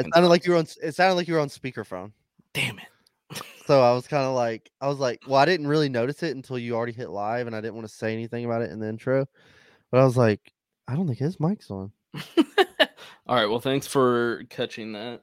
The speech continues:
Speaker 1: so I don't sound like
Speaker 2: Yeah.
Speaker 1: an idiot.
Speaker 2: Yeah, I
Speaker 1: 'Cause,
Speaker 2: hear
Speaker 1: yeah,
Speaker 2: you loud and clear now.
Speaker 1: I mean, this is gonna be our last episode for a while, so I don't wanna
Speaker 2: Yeah, for a long
Speaker 1: sound like an
Speaker 2: while. I'm
Speaker 1: idiot.
Speaker 2: ready to take a long, long nap.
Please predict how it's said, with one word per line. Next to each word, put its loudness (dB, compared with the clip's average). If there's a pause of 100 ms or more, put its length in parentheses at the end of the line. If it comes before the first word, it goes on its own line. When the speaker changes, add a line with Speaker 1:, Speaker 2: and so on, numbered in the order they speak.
Speaker 1:
so -12
I -6
don't -8 (100)
sound -6
like -6
Speaker 2:
Yeah. -10
Speaker 1:
an -8
idiot. -2 (320)
Speaker 2:
Yeah, -2 (160)
I 6
Speaker 1:
'Cause, 6
Speaker 2:
hear 10
Speaker 1:
yeah, 10
Speaker 2:
you 2 (100)
loud -2
and -8 (100)
clear -2
now. -4
Speaker 1:
I 4
mean, -2 (220)
this -4
is -10 (180)
gonna 0
be 0
our 2
last -6
episode -2
for -6
a -2
while, -8
so -12 (560)
I -8
don't -4
wanna -4
Speaker 2:
Yeah, -6
for -18
a -12
long -18
Speaker 1:
sound -2
like -4
an -4
Speaker 2:
while. -2
I'm -4
Speaker 1:
idiot. -4
Speaker 2:
ready -2
to -8 (140)
take -18
a -10
long, 6
long 2
nap. 0